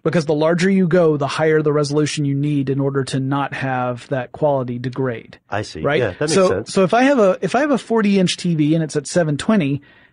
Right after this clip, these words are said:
Speaker 1: that might look great to me. And I might think, "All right, well,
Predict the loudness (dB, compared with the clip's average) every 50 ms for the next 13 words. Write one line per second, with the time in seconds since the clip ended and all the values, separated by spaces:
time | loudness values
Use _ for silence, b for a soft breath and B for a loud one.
0 | b b b 0 0 0 0 2 2 0 2 2 2 2 2 2 0 -4 -6 -4
1 | -2 -2 -2 -4 -4 -4 -4 -4 -4 -6 -10 -16 -20 b b b b 0 2 2
2 | 2 2 4 4 4 4 4 2 -2 -4 _ _ -18 -18 -18 -18 -8 -2 0 2
3 | 2 2 0 -4 -4 -2 0 2 2 2 2 4 4 4 2 2 -2